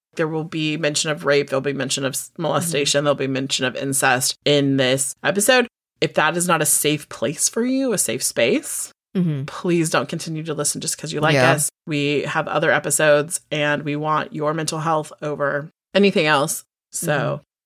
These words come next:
Speaker 1: if that's something that's gonna trigger you, we'll just see you back here on Monday. But if not, if you wanna continue on with us, let's get into this shit show.
Speaker 2: Mm-hmm.
Speaker 1: So one of the things that kind of comes to light at the beginning of this episode is how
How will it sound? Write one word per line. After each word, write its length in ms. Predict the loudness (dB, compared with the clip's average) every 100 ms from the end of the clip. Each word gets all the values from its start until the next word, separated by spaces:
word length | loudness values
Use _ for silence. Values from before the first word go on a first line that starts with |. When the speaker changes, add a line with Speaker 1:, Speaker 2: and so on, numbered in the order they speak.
| -4
Speaker 1:
if 240 | -4 -2
that's 300 | 2 2 4
something 200 | 2 2
that's 140 | 0 0
gonna 160 | -4
trigger 300 | -2 0 4
you, 260 | 4 6 4
we'll 160 | 2 -2
just 220 | -2 -4
see 100 | -4
you 80 | -2
back 300 | -4 -4 -6
here 240 | -2 0
on 180 | 0 4
Monday. 640 | 6 6 6 2 0 -2 _ _ -10
But 420 | -4 -2 -2 -6 _ _ _
if 240 | 0 2 4
not, 440 | 4 6 4 2
if 140 | -2 0
you 140 | 0
wanna 200 | 2 0
continue 540 | 0 -2 0 0 0 0
on 220 | 2 2
with 180 | 4 4
us, 340 | 4 2 -6 0
let's 280 | 0 0
get 180 | -2 0
into 240 | 2 4 4
this 220 | 2 0
shit 260 | -4 -2
show. 400 | -2 0 0 -2 -6 _ _ _ -10
Speaker 2:
Mm-hmm. 600 | -6 -4 -4 -4 -6 -10 -14 _ _ _ _ _ _
Speaker 1:
So 380 | 2 6 6 4 _ _ _ -8
one 240 | 4 4
of 80 | 6
the 80 | 4
things 300 | 4 4 4
that 500 | 6 6 4 0 _ -6
kind 240 | -2 -2
of 100 | -2
comes 280 | -2 -4 -2
to 120 | -2
light 260 | 0 0 -2
at 100 | -6
the 80 |
beginning 320 | -6 -4 -2 -6
of 60 |
this 140 | -8 -10
episode 440 | -10 -8 -8 -6
is 160 | -8 -10
how 500 | -6 -4 -2 -4